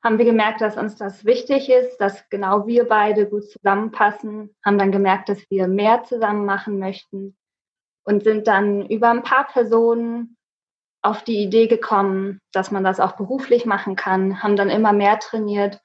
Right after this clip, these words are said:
und mit achtzehn Jahren sind wir dann, ähm, an die Artistenschule nach Berlin gegangen. Wir haben uns gemeinsam dort beworben.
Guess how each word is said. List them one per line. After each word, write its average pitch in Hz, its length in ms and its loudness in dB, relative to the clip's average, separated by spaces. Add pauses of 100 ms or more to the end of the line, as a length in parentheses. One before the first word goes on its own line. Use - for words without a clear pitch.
(380)
und 208 120 0
mit 208 180 0
achtzehn 214 460 -2
Jahren 202 440 2
sind 202 240 -4
wir 185 120 0
dann, 185 480 -2 (680)
ähm, 175 600 -2 (120)
an 208 200 2
die 208 100 2
Artistenschule 262 760 -4
nach 196 220 -4
Berlin 240 400 -2
gegangen. 208 520 0
Wir 196 100 -6
haben 196 100 -4
uns 190 160 -10
gemeinsam 202 580 0
dort 190 280 0
beworben. 202 800 0